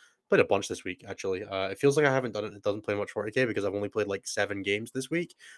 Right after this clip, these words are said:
But I think for normal people, that's a lot of Warhammer. So, um, I don't know. My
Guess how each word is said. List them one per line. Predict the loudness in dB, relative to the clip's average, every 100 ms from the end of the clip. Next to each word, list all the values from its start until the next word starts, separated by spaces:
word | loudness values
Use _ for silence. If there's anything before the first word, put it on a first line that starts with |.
| 4
But | 8 8 6 -6
I | -6
think | -6 -6
for | -4 0
normal | 0 -2
people, | -4 0
that's | 0 0
a | 0
lot | 2
of | 2
Warhammer. | 4 4 2 -2 -4
So, | -2 0 0 -2 _ _ _ _ _ 0
um, | 2 4 2 -2 -10 _ _ _ -2
I | 2
don't | 2
know. | 2 0
My | 2 2